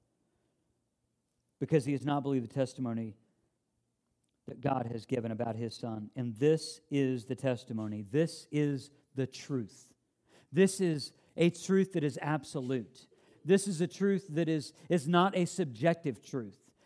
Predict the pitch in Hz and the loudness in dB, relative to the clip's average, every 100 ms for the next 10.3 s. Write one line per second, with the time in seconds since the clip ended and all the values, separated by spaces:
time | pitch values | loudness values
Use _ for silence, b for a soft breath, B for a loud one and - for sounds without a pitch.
0 | b 147 196 202 185 190 - 208 208 165 | b 2 2 4 -2 -2 2 2 2 0
1 | 156 151 170 131 170 175 196 175 139 165 | 0 0 -2 2 4 4 0 -4 -2 0
2 | 156 156 156 - 107 82 - - B B | 0 0 0 -4 -14 -16 -20 -20 B B
3 | B 180 214 226 175 175 - 226 226 165 | B 4 6 4 4 2 0 0 4 4
4 | 160 - B B - 180 175 - _ - | 2 -8 B B 4 6 6 0 _ -6
5 | 175 147 196 160 107 185 214 180 170 156 | -6 2 2 2 4 6 8 6 4 -2
6 | - 202 226 208 160 - 170 202 - - | 0 6 6 4 0 0 4 6 4 2
7 | 240 269 190 143 - 139 160 147 160 120 | 6 8 8 4 -6 0 0 4 0 6
8 | 190 220 220 147 117 117 123 120 160 - | 6 6 4 -2 -2 -2 -2 0 -2 -2
9 | 175 185 226 180 147 - 247 208 B B | -4 -2 0 0 -4 -2 0 0 B B
10 | 202 185 | 6 6